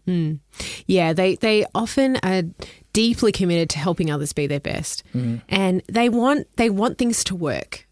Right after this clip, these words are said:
Speaker 1: They, they want it to be perfect. And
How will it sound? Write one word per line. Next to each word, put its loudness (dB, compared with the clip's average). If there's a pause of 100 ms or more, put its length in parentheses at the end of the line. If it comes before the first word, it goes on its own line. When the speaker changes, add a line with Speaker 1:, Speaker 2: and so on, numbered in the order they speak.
Speaker 1:
They, 2 (100)
they 4
want 2
it 0 (140)
to 0 (340)
be 4
perfect. -4 (480)
And 0